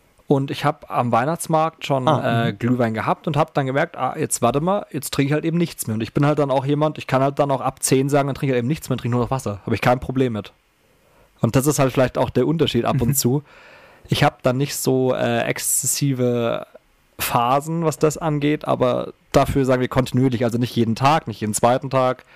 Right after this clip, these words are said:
Speaker 1: vielleicht mal am Wochenende, aber das ist ja kontinuierlicher als bei dir dann.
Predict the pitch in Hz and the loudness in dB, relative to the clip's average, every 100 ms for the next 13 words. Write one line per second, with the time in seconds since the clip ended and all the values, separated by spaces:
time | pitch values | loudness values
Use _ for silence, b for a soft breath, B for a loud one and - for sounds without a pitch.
0 | b b b b b - - 120 117 127 | b b b b b -6 0 2 2 0
1 | 135 120 113 110 123 151 131 131 139 147 | -2 -2 -2 -2 -2 -2 -4 -2 -2 -2
2 | 156 b b b b 135 120 117 117 113 | -4 b b b b 2 2 2 0 0
3 | 120 117 - 135 123 - 127 - 127 127 | -2 -6 -6 0 0 0 -2 0 0 0
4 | 123 120 113 - 107 120 139 151 196 | 0 -2 -2 -4 0 0 2 -2 -4